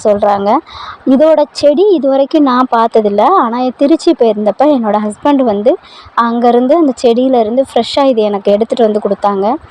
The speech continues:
ஆ, நிறைய பேர் இது வந்து வீட்ல வச்சுக்கிறது நல்லது, சாமி ரூம்ல வச்சு சாமி கும்பிட்றது நல்லது அப்படிங்கிற மாதிரிலாம்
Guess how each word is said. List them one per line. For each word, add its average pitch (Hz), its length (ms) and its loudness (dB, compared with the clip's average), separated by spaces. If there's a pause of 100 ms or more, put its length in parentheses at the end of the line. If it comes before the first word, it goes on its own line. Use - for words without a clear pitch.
(380)
ஆ, 247 260 2
நிறைய 277 300 4
பேர் 359 180 2
இது 311 200 2
வந்து 262 240 2
வீட்ல 262 340 0
வச்சுக்கிறது 233 500 0
நல்லது, 220 680 2
சாமி 240 420 0
ரூம்ல 226 280 2
வச்சு 214 260 -2
சாமி 233 360 0
கும்பிட்றது 208 380 -2
நல்லது 196 360 0
அப்படிங்கிற 202 420 0
மாதிரிலாம் 214 720 -2